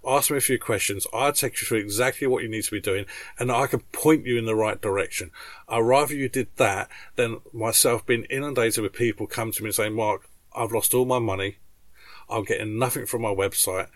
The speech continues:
I'm really d-, demoralized. I've really been let down.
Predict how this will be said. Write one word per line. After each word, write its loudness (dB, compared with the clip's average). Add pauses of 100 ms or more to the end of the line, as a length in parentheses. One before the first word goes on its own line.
(200)
I'm -2
really 4 (340)
d-, -2
demoralized. 4 (360)
I've -2
really 2
been 2
let 4
down. -2